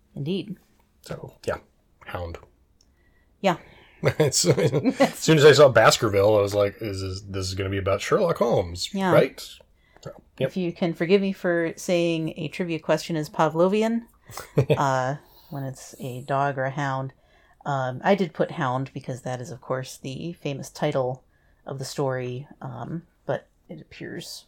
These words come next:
Speaker 1: uh, that, and again, I have no additional logic or strategy or anything to offer you. I've heard of the Hound of the Baskervilles.
Speaker 2: Mm-hmm.
Speaker 1: The end.
Speaker 2: <laughs>
Speaker 1: Um,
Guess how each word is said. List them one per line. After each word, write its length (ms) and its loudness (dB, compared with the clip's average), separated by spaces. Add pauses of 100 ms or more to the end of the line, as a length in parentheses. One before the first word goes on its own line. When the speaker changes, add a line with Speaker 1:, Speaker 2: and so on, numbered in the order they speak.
(600)
Speaker 1:
uh, 260 -10
that, 220 -4 (280)
and 200 2 (220)
again, 260 2 (300)
I 80 2
have 240 4
no 180 4
additional 880 -2 (140)
logic 420 0
or 80 -6
strategy 640 -4
or 140 -2
anything 300 -6
to 100 -6
offer 260 -2
you. 300 -6 (400)
I've 160 0
heard 180 8
of 100 2
the 60 -2
Hound 260 0
of 60 -6
the 60 -12
Baskervilles. 680 0
Speaker 2:
Mm-hmm. 400 -4
Speaker 1:
The 180 -2
end. 300 -10 (360)
Speaker 2:
<laughs> 440 -8
Speaker 1:
Um, 460 -6